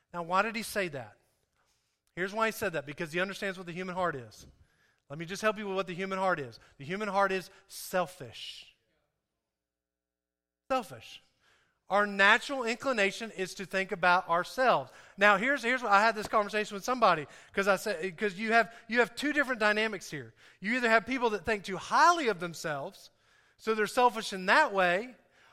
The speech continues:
or they think too less of themselves, but even when you think too less of yourself, and in reality, you're still thinking about what? Yourself. <laughs> Yourself,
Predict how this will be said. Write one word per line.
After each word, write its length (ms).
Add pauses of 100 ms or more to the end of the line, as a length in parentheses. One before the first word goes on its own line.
(140)
or 180
they 140
think 280
too 220
less 460
of 100
themselves, 640 (180)
but 120
even 160
when 80
you 80
think 200
too 160
less 320
of 120
yourself, 500 (140)
and 120
in 140
reality, 480
you're 200
still 280
thinking 360
about 360
what? 340 (320)
Yourself. 1000
<laughs> 60 (840)
Yourself, 960